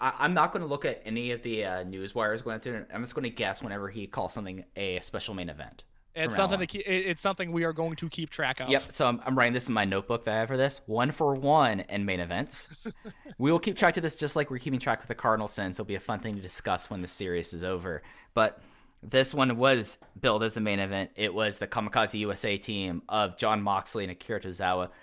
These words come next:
Speaker 1: versus the World One team of B B Hulk and Homicide.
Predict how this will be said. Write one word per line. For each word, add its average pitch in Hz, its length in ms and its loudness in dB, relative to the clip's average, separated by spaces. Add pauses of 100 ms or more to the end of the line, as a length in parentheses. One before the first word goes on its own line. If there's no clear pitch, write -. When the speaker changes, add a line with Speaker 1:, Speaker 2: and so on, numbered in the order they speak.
(160)
Speaker 1:
versus 175 340 2
the 131 100 2
World 147 280 4
One 151 300 6
team 147 220 0
of 101 160 -2
B 127 100 8
B 131 160 4
Hulk 110 300 0
and 110 80 -6
Homicide. 87 680 -4